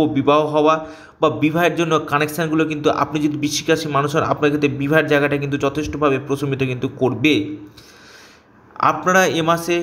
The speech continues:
ভাগ্যের support নিশ্চিত রূপে পাবেন। ভাগ্যের দ্বারা যে যে কাজগুলো হয় সেই জায়গাগুলো আপনারা কিন্তু নিশ্চিত রূপে ভাগ্যের সাপোর্টটা পাবেন এবং সফলতা লাভ, সাকসেসের জায়গা কিন্তু থাকছে। আপনি বৃশ্চিক রাশির মানুষ, এই জায়গাটা কিন্তু আপনাদেরকে,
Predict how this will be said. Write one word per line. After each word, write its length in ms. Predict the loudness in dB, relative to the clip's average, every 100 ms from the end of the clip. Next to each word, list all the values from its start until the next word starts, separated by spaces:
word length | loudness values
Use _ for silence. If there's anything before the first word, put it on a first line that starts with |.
| -4 -14 -10
ভাগ্যের 440 | -2 -2 0 0 2
support 320 | 0 2 0 0
নিশ্চিত 360 | -2 -2 -4 -2
রূপে 200 | 0 2 4
পাবেন। 200 | 2 0 -6 -4
ভাগ্যের 320 | -4 0 2
দ্বারা 180 | 4 4 4
যে 80 | 2 2
যে 60 | 2
কাজগুলো 340 | 2 2 0 2
হয় 140 | 2 0 0
সেই 160 | 0 4
জায়গাগুলো 460 | 2 2 2 2 0 -2
আপনারা 220 | -2 -2 -2
কিন্তু 140 | -6 -6
নিশ্চিত 220 | -8 -8 -4
রূপে 140 | -2 -2
ভাগ্যের 260 | -4 -6 -4
সাপোর্টটা 300 | -2 0 0 2
পাবেন 200 | 2 0 -6 -16 -20 -20 -20 -20 -4
এবং 220 | 2 2 2 -2 -12 -16 -8
সফলতা 760 | -2 0 0 0 0 2 2 2 2 4
লাভ, 240 | 4 2 -4 -16 -16 -6
সাকসেসের 520 | -4 -4 -8 -8 -2 0
জায়গা 200 | 0 -2 -4
কিন্তু 240 | -4 -4 -4 -10 -20 -16 -4
থাকছে। 260 | -4 -2 -6 -2
আপনি 260 | -2 0 0 0
বৃশ্চিক 260 | -4 -2
রাশির 220 | -2 0 0
মানুষ, 140 | 0 -4 -8 -4
এই 160 | -2 4
জায়গাটা 320 | 4 4 2 -2
কিন্তু 160 | -2 -2 -2
আপনাদেরকে, 400 | -2 -4 -2